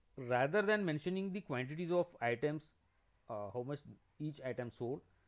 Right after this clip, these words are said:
you have to give the distinct item details as,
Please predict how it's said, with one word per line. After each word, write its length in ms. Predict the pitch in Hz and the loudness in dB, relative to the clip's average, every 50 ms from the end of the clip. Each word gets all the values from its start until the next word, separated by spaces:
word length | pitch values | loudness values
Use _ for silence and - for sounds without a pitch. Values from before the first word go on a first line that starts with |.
| _ _ _ _ _ _ _ _ _ _ _ | _ _ _ _ _ _ _ _ _ _ _
you 100 | - 123 104 - | -8 -8 -6 -2
have 240 | 139 165 180 180 - | -2 -2 -2 -2 -6
to 80 | 196 175 | -8 -8
give 320 | 139 113 123 127 127 127 | -8 -6 -6 -6 -4 -6
the 180 | 135 165 202 - - 110 | -6 -8 -8 -10 -10 -12
distinct 520 | 117 - - _ - 156 165 175 - - - _ _ - | -12 -12 -12 _ -6 -6 -6 -6 -8 -14 -20 _ _ -8
item 360 | 117 113 107 - 127 135 135 | -6 -6 -4 -6 -6 -6 -6
details 380 | 117 107 98 104 110 135 - - _ _ _ _ _ _ _ _ _ _ _ - | -8 -8 -6 -6 -6 -8 -8 -10 _ _ _ _ _ _ _ _ _ _ _ -12
as, 260 | 113 113 120 123 120 | -8 -6 -6 -6 -6